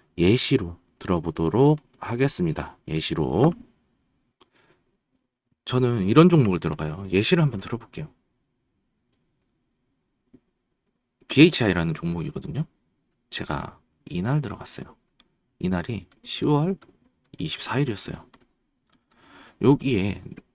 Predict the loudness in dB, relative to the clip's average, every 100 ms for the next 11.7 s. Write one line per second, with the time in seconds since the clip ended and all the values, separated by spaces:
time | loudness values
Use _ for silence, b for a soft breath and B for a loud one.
0 | _ _ _ _ _ _ _ _ _ _
1 | _ _ _ _ _ _ _ -20 _ -20
2 | -14 -8 0 2 4 4 2 0 -2 -4
3 | -4 -4 -6 -12 -10 -6 -6 -8 -10 -14
4 | -14 -16 -18 _ _ _ _ _ _ _
5 | _ _ _ _ _ _ _ _ _ _
6 | -6 -2 -2 -4 -10 _ _ _ _ _
7 | _ _ _ _ _ _ _ _ _ _
8 | _ _ -14 -8 -6 -4 -4 -6 _ _
9 | _ -20 _ _ _ _ _ _ _ _
10 | _ _ _ _ _ _ _ _ _ _
11 | _ -6 0 0 0 -2